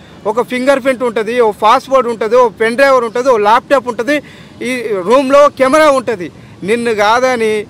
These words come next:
ఎక్కడో పది రూములకు దగ్గర ఉన్న ఒక వాచ్‌మెన్ ఫోర్త్ క్లాస్ ఎంప్లాయీ రాజమండ్రి నుంచి వచ్చిన ప్రవీణ్ చేసిన అని చెప్పనికి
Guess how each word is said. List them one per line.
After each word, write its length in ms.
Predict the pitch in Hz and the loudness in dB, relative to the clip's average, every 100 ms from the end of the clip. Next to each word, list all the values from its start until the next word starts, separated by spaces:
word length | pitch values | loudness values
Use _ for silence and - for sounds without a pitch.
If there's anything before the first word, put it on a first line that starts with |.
| - - 175 | -18 -12 -2
ఎక్కడో 460 | 214 208 247 277 | -2 2 4 4
పది 280 | 277 247 240 | 4 0 2
రూములకు 500 | 240 247 254 240 247 | 2 2 0 0 -2
దగ్గర 320 | 240 220 240 | -2 -2 0
ఉన్న 400 | 226 220 214 190 - - | 0 0 0 0 -4 -10
ఒక 100 | 190 | -4
వాచ్‌మెన్ 680 | 226 208 247 285 - 285 269 | 0 4 2 0 -4 -4 -2
ఫోర్త్ 300 | 247 247 226 | 0 0 0
క్లాస్ 300 | 233 254 240 | -4 -2 -2
ఎంప్లాయీ 320 | 220 226 240 | -4 -2 -2
రాజమండ్రి 680 | 202 202 226 277 277 269 262 | 0 0 2 0 0 -4 -4
నుంచి 260 | 247 240 | -6 -4
వచ్చిన 260 | 226 233 226 - - - - | -6 -4 -6 -6 -18 -20 -2
ప్రవీణ్ 440 | 220 247 302 285 | 0 2 2 2
చేసిన 280 | 277 262 254 | 0 0 -4
అని 160 | 247 226 | -4 -4
చెప్పనికి 640 | 196 240 226 233 233 | -4 -4 -6 -6 -6